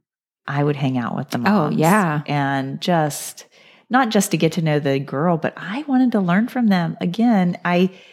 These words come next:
Speaker 1: didn't know a lot about homemaking. I wish I'd paid more attention to my mom.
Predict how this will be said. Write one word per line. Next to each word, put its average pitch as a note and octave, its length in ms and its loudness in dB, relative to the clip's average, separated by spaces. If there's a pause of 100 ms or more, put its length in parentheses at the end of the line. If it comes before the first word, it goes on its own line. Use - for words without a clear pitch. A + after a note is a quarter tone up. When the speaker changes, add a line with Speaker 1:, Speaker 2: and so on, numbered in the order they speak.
(160)
Speaker 1:
didn't G#3 420 2 (180)
know F#3 640 2 (140)
a D3+ 80 -2
lot D3+ 500 -4
about E3 400 -2
homemaking. F#3 560 0
I F#3 80 2
wish G#3 240 2
I'd G3 160 2
paid D3+ 160 2
more C#3+ 200 0
attention G3 400 0
to A3 80 2
my G#3+ 120 2
mom. G#3 440 2